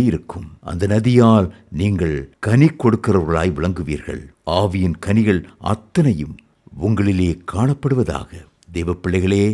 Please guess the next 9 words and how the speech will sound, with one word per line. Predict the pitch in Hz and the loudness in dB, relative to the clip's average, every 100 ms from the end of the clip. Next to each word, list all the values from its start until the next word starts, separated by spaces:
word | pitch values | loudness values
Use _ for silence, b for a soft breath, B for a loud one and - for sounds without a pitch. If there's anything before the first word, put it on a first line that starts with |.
| 107 - | -4 -4
நீங்கள் | 87 123 120 110 87 - | 2 2 2 0 0 -2
பரிசுத்தத்தின் | - 123 156 175 170 160 165 139 | 4 4 4 2 2 0 0 2
மேல் | 98 85 73 | 2 0 -2
பரிசுத்தமடைந்து | 98 92 120 - 98 110 160 143 120 - | -4 -2 -4 -2 0 2 2 0 -8 -14
பூரணராய் | - 110 139 147 113 92 82 80 - | -4 2 4 6 4 4 0 -4 -4
காணப்படும்படி, | 104 139 139 113 92 85 139 78 65 - | 0 0 -2 -2 -2 0 0 -2 -6 -6
காணப்படும்படியாக | 117 123 151 151 143 147 151 147 90 85 73 73 _ - | 2 4 4 2 0 2 4 4 2 -2 -10 -10 _ -6
அந்த | 87 120 117 98 | -2 0 2 2
நதி | 92 92 | 2 0